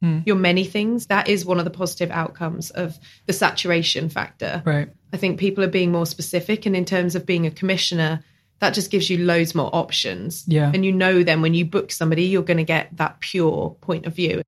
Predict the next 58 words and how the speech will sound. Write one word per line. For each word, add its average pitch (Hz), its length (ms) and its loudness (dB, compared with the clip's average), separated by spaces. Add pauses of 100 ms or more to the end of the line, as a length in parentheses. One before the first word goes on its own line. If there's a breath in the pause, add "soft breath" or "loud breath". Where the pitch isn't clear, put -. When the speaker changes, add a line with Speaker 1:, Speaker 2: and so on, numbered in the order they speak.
(120)
Speaker 1:
Well, 233 100 4
it's 226 100 -2
funny. 233 180 6
There's 185 240 4
things 208 320 4
that 196 140 0
I 175 400 2 (220)
obviously 151 460 0
have 147 140 0
no 135 380 4
problem 131 600 0
in 151 80 2
terms 139 180 -2
of 127 60 -4
a 139 40 -4
commercial 120 360 -4
side 139 180 -6
compromising 147 560 -2
on. 160 200 0
Like, 123 200 -6
obviously, 139 440 -2
when 135 200 0
you're 127 160 -2 (280)
shooting 143 340 4
product, 127 380 0
the 127 60 -4
product 139 340 -2
needs 131 200 -2
to - 80 -12
be 123 300 2
the 139 160 -6
star 123 320 -4
of 120 60 -4
the 117 60 -4
shot. 120 300 -6
I 151 60 -2
have 143 100 0
no 143 100 2
problem 135 340 -4 (500)
with 131 160 2
that, 147 280 2
with 135 220 0
those 160 260 6
kinds 131 200 0
of 123 60 -6
compromises, 123 580 0
or 151 80 -4
even 196 220 8
the 185 80 8
deliverables, 143 600 4
like, 120 160 -6
whatever, 151 440 0
be, 147 260 -4
however 151 320 0
you 170 160 6
want 156 180 6
it, 117 100 2
I, 123 160 0